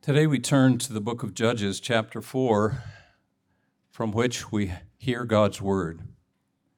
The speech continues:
Again, the Israelites did evil in the eyes of the Lord, now that Ehud was dead. So the Lord sold them into the hands of Jabin, king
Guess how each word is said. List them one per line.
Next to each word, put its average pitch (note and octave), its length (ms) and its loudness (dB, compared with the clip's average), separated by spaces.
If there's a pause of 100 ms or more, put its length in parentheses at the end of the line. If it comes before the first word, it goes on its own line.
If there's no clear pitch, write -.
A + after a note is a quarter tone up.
(1300)
Again, D#3+ 320 6
the E3+ 100 6
Israelites B2+ 680 2
did A#2+ 240 -2
evil G#2+ 500 0
in G2 100 2
the G2 140 4
eyes G#2 360 0
of F#2 140 -6
the F#2+ 80 -4
Lord, G2 480 -4 (640)
now G#2+ 160 2
that - 220 -6
Ehud G2+ 560 -2
was G2+ 340 -4
dead. A2 460 -4 (960)
So F#3 300 2
the F3+ 120 2
Lord D#3 380 4
sold F3 420 -2
them A#2 280 4
into B2+ 300 2
the A2 120 0
hands C3 480 2
of G2 260 -4
Jabin, G2+ 760 -2 (160)
king A#2+ 440 -2